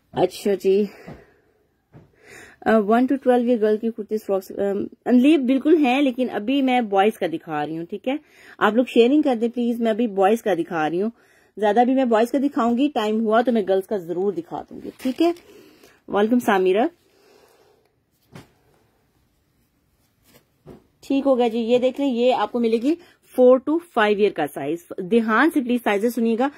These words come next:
कुछ ऐसे pieces हैं जो सिर्फ एक एक दो दो pieces हैं, तो उसमें आप लोगों ने ध्यान से सुनना है, ठीक है। अनाया फातिमा दिखा रही हूँ three year boy का भी। अच्छा, ये देख लें, रोल ओवर की shirt है, ये seven to eight year में है, सात से आठ साल इस तरह से।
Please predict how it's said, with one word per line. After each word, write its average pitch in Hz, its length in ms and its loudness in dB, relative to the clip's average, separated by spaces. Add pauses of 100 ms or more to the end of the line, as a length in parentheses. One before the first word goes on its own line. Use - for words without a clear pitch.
(240)
कुछ 254 180 0
ऐसे 233 200 0
pieces 254 300 -2
हैं 269 120 2
जो 247 100 2
सिर्फ 254 240 -4
एक 226 220 0
एक 226 120 -6
दो 190 140 4
दो 247 100 0
pieces 254 340 -2
हैं, 262 120 -2 (340)
तो 208 100 -2
उसमें 240 260 0
आप 226 200 -2
लोगों 226 140 0
ने 233 100 0
ध्यान 202 340 0
से 196 100 -8
सुनना 147 280 -4
है, 165 120 -6
ठीक 226 160 -6
है। 285 120 0 (1700)
अनाया 247 280 2
फातिमा 285 300 -2
दिखा 226 340 -4
रही 185 120 -4
हूँ 180 100 -10
three 180 100 -4
year 170 100 -2
boy 139 140 -6
का 170 100 -10
भी। 190 120 -12 (420)
अच्छा, 220 160 -2
ये 233 280 2
देख 285 180 0
लें, 330 100 2
रोल 247 160 2
ओवर 254 120 0
की 277 120 -6
shirt 240 300 -2
है, 294 120 -4
ये 226 100 -6
seven 233 400 -2
to 247 140 -2 (120)
eight 208 260 2
year 294 140 4
में 311 160 6
है, 302 260 2 (200)
सात 220 480 0
से 294 260 0 (140)
आठ 175 240 -2
साल 330 300 0 (640)
इस - 160 -18
तरह - 180 -20
से। 220 240 -12